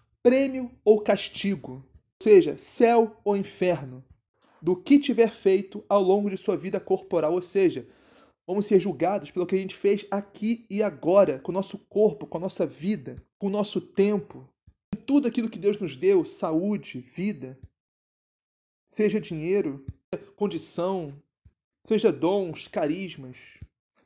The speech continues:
tudo que Deus nos deu, meus irmãos, todos os talentos, se nós não o aproveitamos, não honramos a Deus, não devolvemos ao Senhor, se nós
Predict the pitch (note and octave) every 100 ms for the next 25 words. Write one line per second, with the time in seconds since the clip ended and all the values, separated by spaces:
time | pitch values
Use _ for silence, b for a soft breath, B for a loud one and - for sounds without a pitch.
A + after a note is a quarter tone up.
0 | - C#4+ D4 D3+ C#3+ F#3+ G#3 G3+ D#3 C3+
1 | G#3 F3+ D3+ C#3+ C3 C3 - - _ _
2 | - _ A#3 A#3 G#3 - E3+ D#3 G3 F#3
3 | - - - - _ - _ G3 G#3 G#3+
4 | E3+ - _ _ _ _ D#3 G3+ B3+ B3+
5 | A3 G#3+ G#3 G3 F3+ F3 F3 C#3+ - -
6 | _ _ - G#3 B3 - A3 A#3+ G#3+ F#3+
7 | F3+ F3+ - - _ _ _ _ B3 A3+
8 | A#3+ C#3 F3+ A#3 G3+ G3 - E3 D#3 -
9 | - G#3 G3+ A#3 A3